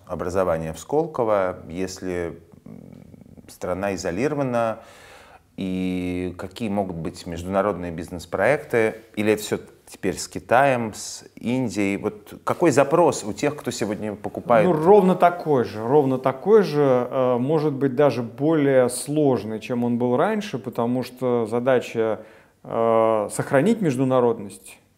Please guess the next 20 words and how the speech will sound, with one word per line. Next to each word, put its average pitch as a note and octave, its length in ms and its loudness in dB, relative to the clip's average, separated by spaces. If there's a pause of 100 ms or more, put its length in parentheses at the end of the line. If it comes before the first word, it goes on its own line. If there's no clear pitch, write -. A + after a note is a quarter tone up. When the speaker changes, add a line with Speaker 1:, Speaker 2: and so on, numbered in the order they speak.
(220)
Speaker 2:
не A2 140 -14
только D3 240 0
школы, B2 360 -2
а G#2+ 60 -6
страны, A#2 400 -4
да? B2+ 180 -6
Всё-таки C3+ 300 -8
страна B2 540 -4
изолирована, A#2+ 640 -2
но A2 160 -8
она A2+ 220 -8
изолирована A2 560 -4
не A2 100 -8
от G#2+ 160 -6
всего A2 300 -8
мира. D3 380 -4 (840)
И - 400 -16 (880)
по, F#2+ 80 -14
по G2+ 200 -4
оценкам, A2 560 -4